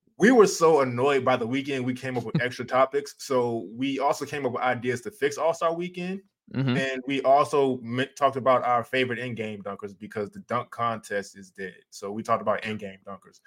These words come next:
Speaker 1: So we paid homage and paid respect to Blake Griffin, young LeBron James in his first stint in Cleveland, and Gerald Green also.
Speaker 2: I love it.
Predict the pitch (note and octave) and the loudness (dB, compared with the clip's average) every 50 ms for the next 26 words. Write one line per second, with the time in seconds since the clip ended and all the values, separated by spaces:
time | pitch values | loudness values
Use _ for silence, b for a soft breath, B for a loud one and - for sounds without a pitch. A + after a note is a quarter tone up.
0 | B B B B B B - C3+ C3+ C3+ C3 A#2 A#2 C#3 D3+ B2+ - D#3 D#3+ E3 | B B B B B B 2 4 6 6 4 4 2 0 0 2 4 6 6 8
1 | E3 D#3+ D#3+ D#3 D#3 D#3 D3+ D3+ D3+ D3 C#3 A#2+ - C3 B2+ B2+ B2 B2+ C#3 C#3 | 8 6 4 6 6 6 6 6 4 2 0 -6 -8 -8 -6 -6 -6 -2 0 2
2 | C#3 B2+ B2+ B2 - C3+ C3 B2+ - A#2+ G2+ B2 B2+ B2 A2+ A2+ B2 B2+ B2 B2+ | 2 2 0 -2 0 0 0 0 -2 -6 -2 0 0 0 0 0 -2 -2 -2 -2
3 | A#2+ A#2+ A#2 A2+ G#2 A2 A#2 B2+ C3+ C3+ C3 B2+ A2+ B2+ B2+ B2+ B2 A#2+ A#2+ B2 | -4 -4 -4 -6 -6 -4 -2 0 0 0 0 -2 0 0 0 0 0 -2 -4 -4
4 | B2 B2 A#2 A#2+ A2+ G#2+ - A#2+ A#2+ A2+ - B2 A2 A2 G#2+ _ - B2 B2 A#2+ | -6 -6 -6 -8 -10 -6 -2 -2 -2 -2 -2 -8 -10 -10 -12 _ -8 -6 -6 -6
5 | A#2 B2 A#2+ A#2 A2 - A2+ G#2+ G#2 G#2 G2 A2 G#2+ G2+ G2 F#2+ G#2 G2+ F#2+ F#2+ | -6 -6 -8 -8 -8 -8 -8 -8 -8 -8 -6 -4 -4 -4 -4 -6 -10 -14 -16 -14
6 | G2 - G#1+ G#2 - - G1+ - _ _ _ _ _ _ _ _ _ _ _ _ | -12 -12 -12 -12 -12 -16 -18 -18 _ _ _ _ _ _ _ _ _ _ _ _
7 | _ _ - - - - A2+ A2+ A#2 B2+ D#3+ E3+ D#3 A#2 - - | _ _ -18 -6 0 2 4 6 8 8 8 8 8 6 4 2